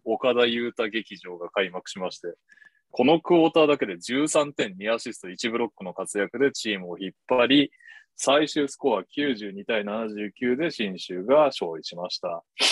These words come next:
えー、個人スタッツですが、勝った信州、ホーキンソン二十八点、九リバウンド、岡田選手二十三点、三アシスト、熊谷選手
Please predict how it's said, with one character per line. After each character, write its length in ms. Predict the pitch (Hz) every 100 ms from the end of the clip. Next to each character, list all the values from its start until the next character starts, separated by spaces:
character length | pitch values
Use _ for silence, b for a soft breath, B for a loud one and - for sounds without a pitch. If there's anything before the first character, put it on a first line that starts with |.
| B - _ _ _ _ _ _ _
え 40 | 120
ー、 540 | 107 98 95 92 92
個 160 | - 127
人 180 | 139 143
ス 40 |
タ 80 | 143
ッ 60 | 135
ツ 100 | 113
で 100 | 104
す 100 | 127
が、 280 | 139 143 131
勝 140 | 131
っ 20 | -
た 80 | 110
信 180 | 117 104
州、 260 | 101 90 - _
ホ 220 | - 156
ー 60 | 160
キ 120 | 165
ン 100 | 139
ソ 220 | - 98
ン 20 | 95
二 140 | 107
十 100 | 98
八 140 | 98 -
点、 180 | 95 87
九 180 | - 98
リ 120 | 92
バ 140 | 90
ウ 40 | 90
ン 80 | 104
ド、 240 | 131 120 - b _
岡 360 | 101 101 135 135
田 380 | 131 127 127 123
選 260 | 135 120 107
手 140 | 156 127
二 140 | 110
十 180 | 101 95
三 280 | - 95 90
点、 220 | - 92
三 200 | 85 98
ア 60 | 95
シ 140 | -
ス 60 | 92
ト、 100 | 98
熊 220 | 110 104
谷 160 | 98 92
選 140 | 101
手 280 | 95 139 143